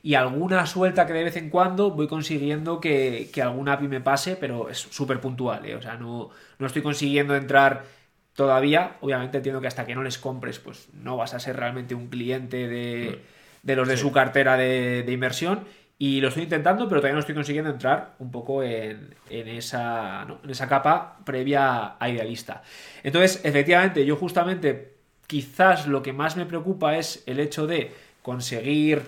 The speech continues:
Speaker 1: tres oportunidades en un periodo corto de tiempo, porque al final,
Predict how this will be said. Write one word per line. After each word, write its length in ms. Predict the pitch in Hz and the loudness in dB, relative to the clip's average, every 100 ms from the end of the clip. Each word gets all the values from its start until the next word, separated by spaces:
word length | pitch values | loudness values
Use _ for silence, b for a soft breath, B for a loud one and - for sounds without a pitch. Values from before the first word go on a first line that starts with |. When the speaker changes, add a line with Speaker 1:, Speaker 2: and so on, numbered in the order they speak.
| - | -2
Speaker 1:
tres 240 | 165 156 | 2 2
oportunidades 1080 | 151 151 147 156 147 151 165 127 113 - - - | 2 -2 -2 -2 0 6 6 6 -4 -8 -10 -10
en 120 | 127 | -8
un 120 | 139 | -4
periodo 440 | 139 147 143 135 | -2 2 2 0
corto 340 | - 151 147 147 | 2 2 2 2
de 120 | 135 | 2
tiempo, 500 | 147 165 151 - - - | 0 -2 -6 -10 -12 -10
porque 220 | 135 123 | -6 -6
al 80 | 120 | -6
final, 460 | 123 131 135 127 | -6 -2 -2 -2